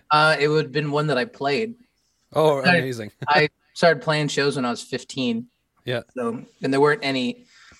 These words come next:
Speaker 1: all ages venues at the time, so it was just, like, house parties and stuff like that. But I was in bands with people who were older than me, you know, high school and college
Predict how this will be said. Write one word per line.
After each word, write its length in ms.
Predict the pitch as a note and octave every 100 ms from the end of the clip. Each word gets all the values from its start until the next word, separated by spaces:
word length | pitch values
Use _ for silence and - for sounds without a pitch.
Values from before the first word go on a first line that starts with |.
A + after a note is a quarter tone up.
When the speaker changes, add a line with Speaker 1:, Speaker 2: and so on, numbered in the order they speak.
| _ _
Speaker 1:
all 180 | C#3+ C#3+
ages 280 | D3+ C#3+ C3
venues 320 | B2 B2+ B2
at 80 | B2
the 80 | A2+
time, 320 | C3+ A#2+ A#2
so 180 | A#2 A#2
it 20 |
was 100 | A#2
just, 140 | A#2 -
like, 120 | A2
house 260 | - A#2+ -
parties 340 | - A2+ A2
and 80 | A#2
stuff 220 | A2+ -
like 140 | A#2 B2+
that. 220 | A#2+ B2+
But 80 | A#2+
I 80 |
was 140 | B2 C3+
in 140 | B2+
bands 380 | B2 A#2+ B2 B2
with 140 | A#2
people 300 | - A#2+ - A2
who 140 | A#2
were 260 | A2+ A2+ - _ _
older 360 | C3 B2+ B2+ B2
than 200 | A#2 A2+
me, 300 | A2+ A2+ C3 _ _ _ _ _ _ _ -
you 120 | B2
know, 140 | A#2
high 160 | A2+ A#2+
school 280 | - B2+ A#2
and 100 | A2+
college 540 | B2+ A#2+ A#2+ A#2